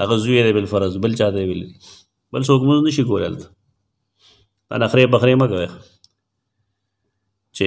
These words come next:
امام ویلي دي خپل زوی دا چې زه نه یم، نو لمونځ به ته کوې. بس حقدار دی به کوي. که زوی نه وي د امام، الله نه وي ورکړی، یا ونه، نو امام له پکار دي چې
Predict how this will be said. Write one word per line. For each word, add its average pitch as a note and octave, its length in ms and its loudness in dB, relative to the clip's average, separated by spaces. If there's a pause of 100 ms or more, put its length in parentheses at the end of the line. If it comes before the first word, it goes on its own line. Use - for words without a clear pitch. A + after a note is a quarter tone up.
امام C3+ 280 6 (120)
ویلي D#3+ 260 4
دي C#3+ 120 8
خپل C3 180 4 (100)
زوی A#2 160 2
دا C3 220 6
چې C#3 120 2 (100)
زه B2 60 4
نه C3+ 140 6
یم، C3+ 80 6
نو A2+ 100 4
لمونځ A2+ 240 4
به G#2 160 0
ته G#2 120 2
کوې. D#2+ 120 -6 (1200)
بس G2+ 160 -8
حقدار B2 440 0 (100)
دی D3 140 0
به C3 60 -2
کوي. - 140 -8 (1700)
که B2 80 0 (120)
زوی D#3 220 8
نه F3 100 6
وي D3+ 140 6
د C3 40 6 (120)
امام، G2+ 240 2 (1000)
الله B2+ 280 6
نه D3 100 4
وي D#3 160 6
ورکړی، A#2+ 360 2 (880)
یا B2 100 8 (140)
ونه، C3 240 6 (580)
نو G#2+ 40 -4 (140)
امام C#3 340 4
له C#3 60 8
پکار B2 440 6
دي D3+ 120 8
چې C3 120 2